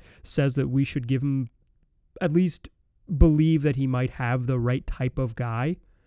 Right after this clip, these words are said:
And that's what I wanna talk about in the second segment, is why we should give Neil and C J Ellaby the benefit of the doubt. But before we do that, I wanna tell y'all about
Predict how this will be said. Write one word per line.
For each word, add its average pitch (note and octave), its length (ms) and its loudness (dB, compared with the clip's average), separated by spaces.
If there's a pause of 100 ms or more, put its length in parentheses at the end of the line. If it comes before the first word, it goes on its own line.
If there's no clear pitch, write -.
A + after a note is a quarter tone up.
(120)
And D3 120 2
that's E3 180 2
what F3+ 80 6
I F3 40 6
wanna D#3+ 160 4
talk A#2+ 240 -4
about A#2 160 -2
in C3+ 40 -8
the B2+ 60 -6
second A#2+ 260 -10
segment, C#3 380 -10
is C#3 140 -8 (280)
why C#3+ 380 2
we D3 160 4
should A#2 260 -6
give A#2+ 280 0
Neil C3+ 480 4
and A#2 120 -6
C C3 180 0
J B2+ 100 2
Ellaby B2 440 0
the A#2 100 -4 (120)
benefit A#2 300 -4
of C#3 40 -8
the C#3 80 -8
doubt. - 280 -14 (1400)
But E3+ 120 8
before G3 160 4
we A3 60 6
do A3+ 100 4
that, A3+ 180 4
I - 40 -6
wanna A#3+ 160 4
tell A#3+ 180 4
y'all A3+ 120 8
about F#3+ 300 6